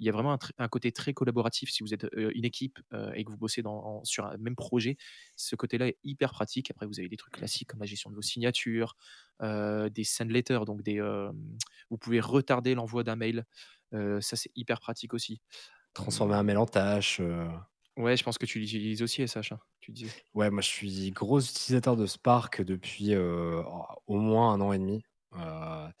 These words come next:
Speaker 2: je suis passé par plein d'applications de mails différentes, heu, sur mac O S. Le client par défaut me s-, me convenait plus. Il me manquait, heu, en fait, quand, je pense que quand tu passes le plafond des cinquante emails importants dans la journée,
Speaker 1: Mmh.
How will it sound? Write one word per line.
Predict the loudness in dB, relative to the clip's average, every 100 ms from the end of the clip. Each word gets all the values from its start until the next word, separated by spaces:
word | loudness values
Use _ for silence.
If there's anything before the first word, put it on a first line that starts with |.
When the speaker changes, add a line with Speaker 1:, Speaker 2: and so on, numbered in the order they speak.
| -14 -12 -14 -16 -14
Speaker 2:
je | -12
suis | -6
passé | -2 0
par | 0 2
plein | 4 4
d'applications | 4 2 -2 0 0
de |
mails | 2 0
différentes, | -2 -4 -2 0 -2 -6 -8
heu, | -8
sur | -6 -6
mac | -6 -6
O | -2
S. | -2 -2 -6
Le | -6 -4 -4 -4 -4 -4
client | -8 0 2 4
par | 4
défaut | 4 4 4
me | 4 4 2
s-, | 0 -4 -14 _
me | -4
convenait | -2 0 4 4
plus. | 4 -4 -6 _ -20 -20 _ _
Il | -2
me | 0
manquait, | 0 2 4 6
heu, | 4 2
en | 4
fait, | 4 4 -2 -8
quand, | 2 4 4 2
je | 0
pense | 0 2
que |
quand | 2 2
tu | 6
passes | 6 6 4
le | 6 6
plafond | 6 4 6
des | 4 6
cinquante | 4 4 4 4
emails | 6 6
importants | 6 2 2 4
dans | 6
la | 6
journée, | 6 4 4 2 -2 _ -14 -12 -10 -8 -8
Speaker 1:
Mmh. | -8